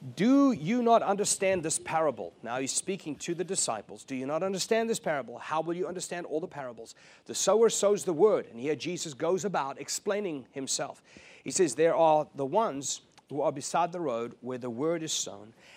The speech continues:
And when they hear, immediately Satan comes," the birds, remember, "Satan comes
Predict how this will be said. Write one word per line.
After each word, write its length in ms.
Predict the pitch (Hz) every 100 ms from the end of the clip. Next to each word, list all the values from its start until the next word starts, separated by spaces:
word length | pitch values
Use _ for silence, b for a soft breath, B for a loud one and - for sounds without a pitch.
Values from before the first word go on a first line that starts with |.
| B
And 220 | 123 117
when 180 | 131 165
they 160 | 185 185
hear, 260 | 160 143
immediately 540 | 127 127 139 165 180 175
Satan 380 | - 165 165 180
comes," 480 | - 113 127 - _
the 60 | 113
birds, 380 | 131 131 117 123
remember, 360 | 127 131 147 B B B
"Satan 400 | - 196 180 190
comes 440 | - 117 123